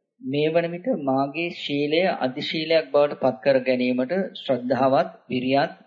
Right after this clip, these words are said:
සතියත් උපයෝගී කර ගනිමින් සිටින අතර ඒ තුළින්ම ක්‍රමක්‍රමයෙන් සමාධිය කරාද ළඟාවමින් සිටින බව සතුටෙන් ප්‍රකාශ කර සිටිමි. ආර්ය අෂ්ටාංගික මාර්ගයේ ශ්‍රේෂ්ඨතම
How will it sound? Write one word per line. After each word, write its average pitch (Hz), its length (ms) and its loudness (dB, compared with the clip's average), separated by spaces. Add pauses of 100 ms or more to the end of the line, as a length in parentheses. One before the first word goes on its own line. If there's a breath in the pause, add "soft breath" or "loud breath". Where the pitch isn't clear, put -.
(100)
සතියත් 151 560 0
උපයෝගී 147 460 0
කර 143 180 0
ගනිමින් 139 440 0
සිටින 143 320 -4
අතර 107 360 2 (640)
ඒ 165 140 2
තුළින්ම 170 460 0
ක්‍රමක්‍රමයෙන් 156 840 -4
සමාධිය 147 540 2
කරාද 143 400 2
ළඟාවමින් 135 680 2
සිටින - 340 -6
බව 123 260 4
සතුටෙන් 139 480 -6
ප්‍රකාශ 123 480 -2
කර 135 200 2
සිටිමි. 117 420 -4 (600)
ආර්ය 147 240 4
අෂ්ටාංගික 185 640 0
මාර්ගයේ 147 640 0
ශ්‍රේෂ්ඨතම 180 680 -2